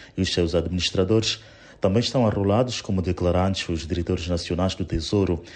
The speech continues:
e da Dívida Pública. Por enquanto, são apenas onze testemunhas, mas Raimundo Manuel, secretário judicial do Tribunal da Comarca de Luanda,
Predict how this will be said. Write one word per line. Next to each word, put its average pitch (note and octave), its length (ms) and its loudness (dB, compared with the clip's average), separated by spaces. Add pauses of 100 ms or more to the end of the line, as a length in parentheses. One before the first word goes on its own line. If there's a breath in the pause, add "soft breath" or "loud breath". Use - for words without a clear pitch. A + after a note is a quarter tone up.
(140 loud breath)
e - 80 -2
da F2+ 120 4
Dívida E2+ 340 0
Pública. D#2 580 -4 (300 loud breath)
Por G2+ 140 2
enquanto, E2+ 440 -2
são G2+ 220 0
apenas F2 480 0
onze F#2 320 0
testemunhas, F#2 800 0 (320 loud breath)
mas G2 320 2
Raimundo G#2 500 2
Manuel, G#2+ 360 2
secretário G2+ 480 -2
judicial F2+ 440 -2
do F2 100 -2
Tribunal F2+ 360 -2
da E2+ 100 -6
Comarca E2+ 380 -2
de E2 100 -6
Luanda, F#2 420 2